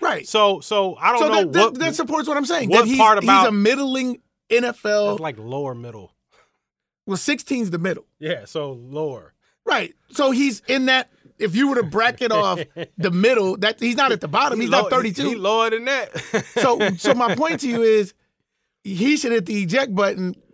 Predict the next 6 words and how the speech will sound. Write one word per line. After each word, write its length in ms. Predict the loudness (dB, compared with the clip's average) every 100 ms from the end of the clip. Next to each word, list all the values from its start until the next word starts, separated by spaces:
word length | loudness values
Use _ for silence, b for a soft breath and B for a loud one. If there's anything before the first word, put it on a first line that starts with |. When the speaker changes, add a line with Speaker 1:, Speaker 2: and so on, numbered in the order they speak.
| _ -4
Speaker 1:
even 280 | -2 0 2
though 180 | 2 2
he 200 | -2 -2
can 140 | -6
still, 540 | -4 2 4 4 2 -4 _ _ _ _ -8
by 500 | -2 2 2 0